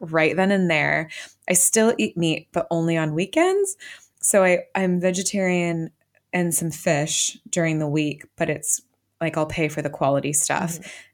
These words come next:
Speaker 1: And on weekends, I'll eat meat, but again, like, quality stuff.
Speaker 2: Yeah. If I ever ate meat again, which I, I always thought I would, I thought this was just, like, a, just for now, I'll be a vegetarian. But if I ever eat
Speaker 1: Mm-hmm.
Speaker 2: meat again, I don't think it will be often.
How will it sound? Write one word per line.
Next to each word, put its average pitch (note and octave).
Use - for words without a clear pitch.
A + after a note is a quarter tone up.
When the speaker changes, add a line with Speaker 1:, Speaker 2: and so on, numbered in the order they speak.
Speaker 1:
And D#3+
on D3+
weekends, D3
I'll D3+
eat D3
meat, C#3+
but C#3+
again, C#3
like, C#3
quality C#3
stuff. -
Speaker 2:
Yeah. D#3
If G3
I A#3+
ever G#3
ate F3+
meat F3
again, E3
which F3
I, F#3+
I C4
always D#4
thought B3+
I F#3
would, D#3
I D#3+
thought E3
this -
was D#3+
just, -
like, D#3+
a, D3
just -
for E3+
now, D3+
I'll E3
be D#3+
a D3
vegetarian. D#3
But F#3
if F3+
I G#3
ever A3
eat G#3
Speaker 1:
Mm-hmm. F#3+
Speaker 2:
meat F3+
again, D#3
I E3
don't A3+
think A#3+
it B3+
will C#4
be B3
often. C4+